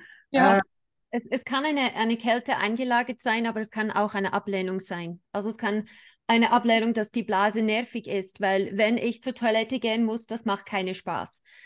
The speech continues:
Speaker 3: Das
Speaker 1: Ja.
Speaker 3: heißt, ähm, in diesem Moment kann es sein, ich habe Angst, coole Dinge zu verpassen, ich möchte lieber einfach spielen, ähm, wenn es hauptsächlich zu Hause passiert. Ähm,
Speaker 1: Ja.
Speaker 3: aber es ist so, dass einfach zu Hause passiert es so oft,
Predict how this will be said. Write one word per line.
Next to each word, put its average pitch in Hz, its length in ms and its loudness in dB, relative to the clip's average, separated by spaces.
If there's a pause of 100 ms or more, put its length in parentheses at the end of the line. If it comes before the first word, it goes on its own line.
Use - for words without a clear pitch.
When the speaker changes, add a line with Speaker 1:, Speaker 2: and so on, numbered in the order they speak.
(140)
Speaker 3:
Das 247 140 2
Speaker 1:
Ja. 226 60 4
Speaker 3:
heißt, 220 260 0
ähm, 226 220 0
in 226 180 0
diesem 233 260 0
Moment 226 360 -2
kann 220 160 -4
es 214 100 -8
sein, 208 220 -2
ich - 140 -6
habe 208 180 0
Angst, 208 360 -2
coole 220 280 -2
Dinge 214 260 0
zu 214 140 -6
verpassen, 220 680 0
ich - 220 -8
möchte 202 260 -4
lieber 208 400 0 (300)
einfach 202 320 -2
spielen, 233 720 0
ähm, 202 260 -4
wenn 214 140 0
es 220 200 -8
hauptsächlich 226 600 -4
zu 202 160 -6
Hause 208 280 0
passiert. 202 580 -4 (420)
Ähm, 202 260 0
Speaker 1:
Ja. 233 80 2
Speaker 3:
aber 214 200 2
es 233 120 -4
ist 240 140 -6
so, 226 100 2
dass 226 180 -4
einfach 226 520 -2
zu 226 180 0
Hause 214 240 2
passiert 226 400 -4
es 202 140 -6
so 226 200 2
oft, - 420 0